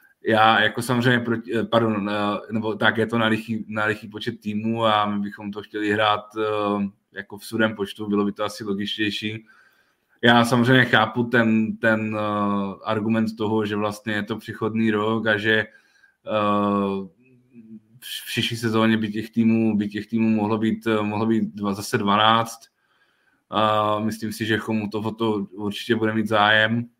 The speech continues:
eh, pokud, eh, pokud teda dotáhne tu, tu svoji pozici v první lize. A na druhou stranu ta odpověď je podle mě o tom, že dokud, eh, se ten počet týmů jakoby nesníží, dokud nedojde k nějaké koncentraci kvality, tak, eh,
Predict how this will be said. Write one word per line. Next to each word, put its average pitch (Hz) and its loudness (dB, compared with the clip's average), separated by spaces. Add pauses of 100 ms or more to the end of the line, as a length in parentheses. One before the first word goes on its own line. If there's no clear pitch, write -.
(260)
eh, 101 0
pokud, 101 -4
eh, 104 2
pokud 104 -12
teda 107 2
dotáhne 104 0
tu, 104 -4
tu 98 -18
svoji 104 -4
pozici 101 -4
v - -16
první 104 -4
lize. 107 0 (1500)
A 123 4
na 131 4
druhou 135 6
stranu 131 2
ta 123 0
odpověď 123 2
je 127 4
podle 123 0
mě 127 0
o 117 0
tom, 127 0
že 120 -2
dokud, 120 -2
eh, 117 2
se 117 -10
ten 120 -2
počet 117 -4
týmů 117 0
jakoby 117 -4
nesníží, 117 2
dokud 110 -6
nedojde 113 -2
k 107 -6
nějaké 113 -2
koncentraci 113 -6
kvality, 113 -2
tak, 110 -4
eh, 117 0